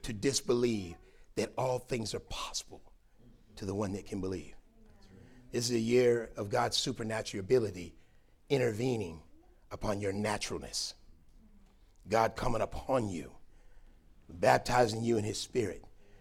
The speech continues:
filling you with his spirit, operating in gifts and moving about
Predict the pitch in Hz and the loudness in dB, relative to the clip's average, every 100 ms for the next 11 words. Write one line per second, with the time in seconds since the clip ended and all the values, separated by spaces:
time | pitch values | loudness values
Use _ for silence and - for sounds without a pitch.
0 | - - - 147 127 110 113 101 95 - | -18 -8 -2 2 2 0 0 -2 -4 -4
1 | - 127 92 - - - - - - - | 0 0 0 -4 -14 -18 -18 -20 -20 -20
2 | - - 139 147 135 123 117 113 104 135 | -8 10 10 12 10 8 6 0 -2 0
3 | 117 - - - 113 110 123 143 123 101 | 0 0 -4 -6 -6 -2 2 2 0 -4
4 | - - - - - - - - 104 120 | -10 -18 -20 -20 -20 -20 -12 -6 4 6
5 | 120 - | 6 2